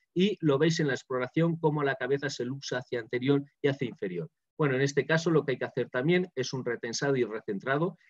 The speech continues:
y tenemos que subir la cabeza desde la parte inferior hacia arriba, retensarlo para que esa cabeza no se subluxe. Fijaros cómo prácticamente el cien por cien de la cabeza se sale de la, de la glena. Y esto es otro caso de microinestabilidad, pero ya os he comentado que es un tema muy,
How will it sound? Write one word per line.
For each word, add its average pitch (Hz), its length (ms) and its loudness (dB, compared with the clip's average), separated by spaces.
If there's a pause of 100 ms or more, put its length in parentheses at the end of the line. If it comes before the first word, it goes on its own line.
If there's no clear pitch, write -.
(100)
y 165 160 2
tenemos 185 400 -2
que 175 100 2
subir 160 340 0
la 139 180 0
cabeza 156 400 0
desde 107 280 -6
la 101 140 -6
parte 127 260 -4
inferior 151 440 0 (180)
hacia 131 280 0
arriba, 143 300 2
retensarlo 139 800 0
para 120 200 -2
que 143 100 -4
esa 139 200 -4
cabeza 135 360 -2
no 123 140 -4
se 123 200 -4
subluxe. 113 600 -8 (280)
Fijaros 180 580 2 (160)
cómo 151 300 2
prácticamente 147 760 -2
el 139 100 -2
cien 139 160 -4
por 127 140 -6
cien 123 160 -6
de 120 80 -2
la 120 120 -4
cabeza 127 420 -2 (160)
se - 180 -2
sale 123 400 -2 (120)
de 113 160 0
la, 98 380 -2
de 113 160 0
la 107 100 -2
glena. 82 360 -6 (1300)
Y 170 100 8
esto 175 360 4
es 151 160 2
otro 147 180 2
caso 160 240 0
de 139 120 4
microinestabilidad, 139 920 0
pero 123 200 0
ya 127 180 0
os 123 80 -4
he - 40 -20
comentado 120 380 -4
que 120 60 -4
es 120 100 -8
un 127 120 -6
tema 113 220 -2
muy, 135 200 -2